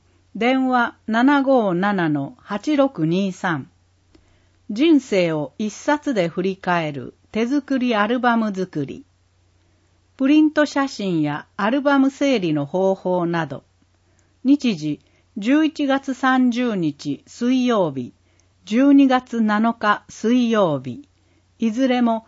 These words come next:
午前十時半から正午、全二回。講師、写真整理研究家の藤井千代恵さん。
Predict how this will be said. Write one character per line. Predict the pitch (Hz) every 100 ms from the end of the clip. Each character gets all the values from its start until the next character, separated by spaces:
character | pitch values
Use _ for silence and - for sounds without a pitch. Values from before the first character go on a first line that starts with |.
| _ -
午 | - 294
前 | 254 220 170 151
十 | 160 247 285
時 | 254
半 | 220 240 196
か | 156 147
ら | 143
正 | 147 - 202 156
午、 | 131 113 - _ _ _ 214
全 | 214 269 190 139
二 | 180 180
回。 | - 196 160 101 _ _ _ _ _ _ _ _
講 | - 302
師、 | 240 - 156 - _ _
写 | _ - 247
真 | 247 320 294
整 | 285 277 269
理 | 254 247
研 | 254 240 240
究 | 240 226 208
家 | 202
の | 202 190 -
藤 | - 233 214 277 277
井 |
千 | 254 - 233
代 | 214
恵 | 202
さ | 180 - 170
ん。 | 156